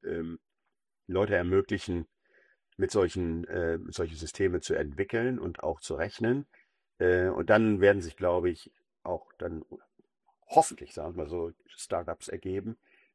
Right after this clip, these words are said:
äh, in diesem Kontext. Es ist ohnehin etwas für Europa nicht sonderlich Gutes in der Entwicklung von solchen Start-up-Unternehmen in so aufstrebenden Feldern.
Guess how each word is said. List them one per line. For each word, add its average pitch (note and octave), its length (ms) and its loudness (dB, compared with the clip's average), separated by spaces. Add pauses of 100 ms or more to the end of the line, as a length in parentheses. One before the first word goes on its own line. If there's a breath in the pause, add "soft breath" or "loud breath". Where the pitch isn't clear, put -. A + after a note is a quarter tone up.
(100)
äh, F#2 200 -4
in G#2+ 120 0
diesem F2 280 -4
Kontext. F2 720 -6 (340)
Es F2 100 -6
ist G2+ 100 -2
ohnehin G#2 400 6
etwas F2 260 0
für - 160 -4
Europa E2 320 -4
nicht D#2 220 -6
sonderlich E2 440 -8
Gutes - 380 -10
in F2 140 -10
der F2 180 -2
Entwicklung E2 500 -2
von D#2+ 200 -6
solchen E2 400 -4 (400 soft breath)
Start-up-Unternehmen E2 1080 2
in D#2+ 200 -2
so D#2+ 120 -2
aufstrebenden D#2+ 720 0
Feldern. E2 600 2